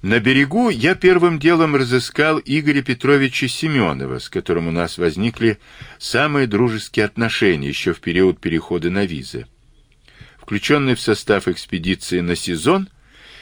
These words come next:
Игорь Петрович получил затем предложение от Гербовича остаться на зимовку и улетел из Мирного в Молодёжную.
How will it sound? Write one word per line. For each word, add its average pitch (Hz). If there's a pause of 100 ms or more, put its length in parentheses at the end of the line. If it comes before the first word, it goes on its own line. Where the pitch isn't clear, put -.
(120)
Игорь 185
Петрович 160
получил 107
затем 131
предложение 98
от 76
Гербовича 156 (500)
остаться 151
на 107
зимовку 82 (680)
и 151
улетел 117
из 78
Мирного 156
в 76
Молодёжную. 71